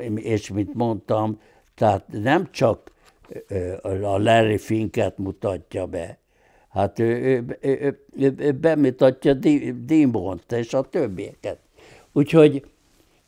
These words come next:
nagyon fontos dolog lenne ezeket, ö, támogatni. Na most, próbálok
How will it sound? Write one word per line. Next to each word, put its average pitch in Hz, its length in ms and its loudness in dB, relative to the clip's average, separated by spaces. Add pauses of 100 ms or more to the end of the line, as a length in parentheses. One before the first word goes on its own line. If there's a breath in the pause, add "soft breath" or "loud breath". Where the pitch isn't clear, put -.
(500)
nagyon 160 640 4 (400)
fontos 156 880 -2
dolog 104 420 0
lenne 104 640 -4 (840)
ezeket, 117 840 -4 (920)
ö, 95 340 -2 (840)
támogatni. 85 800 -8
Na 117 200 -4
most, 87 340 -6 (3750 soft breath)
próbálok 151 1200 8